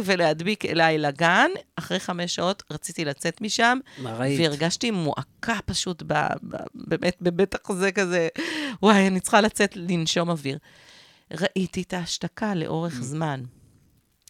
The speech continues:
Speaker 1: כלומר, זה מאוד בולט או ברור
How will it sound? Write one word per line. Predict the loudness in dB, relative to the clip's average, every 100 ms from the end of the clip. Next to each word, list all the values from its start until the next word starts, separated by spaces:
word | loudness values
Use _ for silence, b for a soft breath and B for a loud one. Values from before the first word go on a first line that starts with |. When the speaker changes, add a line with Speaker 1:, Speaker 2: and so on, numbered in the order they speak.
| -10
Speaker 1:
כלומר, | -6 -2 -2 -2 B B B
זה | -4
מאוד | -2 0 0 0 -8 -16 -18 -18 _ -4
בולט | 0 2 2 0 -4 -10 -2
או | 2 2 2 -2 -6 -4
ברור | -2 2 6 4 4